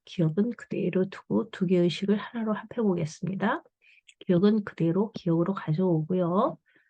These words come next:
그다음에 니은은 기역보다 오가 작대요. 그래서 기역보다 오가,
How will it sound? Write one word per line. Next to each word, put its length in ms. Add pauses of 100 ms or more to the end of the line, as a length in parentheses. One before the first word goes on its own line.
(160)
그다음에 360
니은은 1040 (260)
기역보다 600
오가 440
작대요. 680 (1200)
그래서 340
기역보다 600
오가, 520